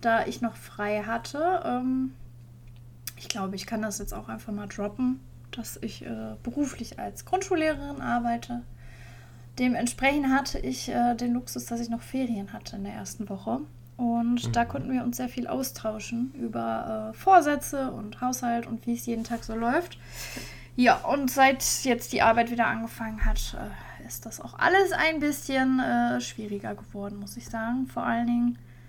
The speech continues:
Speaker 1: äh, waren die letzten zwei Wochen jetzt irgendwie sehr, ja, ich sag mal, äh, besonders in dem Sinne, dass man nicht jeden Tag irgendwie so einen gleichen Alltag hatte, sondern beruflich war da schon sehr viele unterschiedliche Sachen.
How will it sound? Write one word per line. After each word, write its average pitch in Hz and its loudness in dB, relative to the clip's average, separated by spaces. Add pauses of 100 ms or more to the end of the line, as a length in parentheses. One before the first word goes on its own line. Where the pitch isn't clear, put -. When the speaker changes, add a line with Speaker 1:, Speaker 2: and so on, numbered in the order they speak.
(480)
Speaker 1:
äh, - -10
waren 240 8
die 254 8
letzten 240 4
zwei 220 2
Wochen 220 -4
jetzt 214 -8
irgendwie 208 -2
sehr, 196 -2 (1200)
ja, 214 8
ich 240 -4
sag 240 2
mal, 220 0
äh, - -14 (420)
besonders 254 6
in 240 2
dem 247 6
Sinne, 247 6
dass 240 4
man 240 6
nicht 254 4
jeden 240 2
Tag - -6
irgendwie 220 -6
so 208 -6
einen 208 -6
gleichen 208 -4
Alltag 214 -6
hatte, - -8
sondern 202 -6
beruflich 202 -10
war - -2
da 220 -4
schon 233 -2
sehr 262 2
viele 302 0
unterschiedliche 349 0
Sachen. 294 -6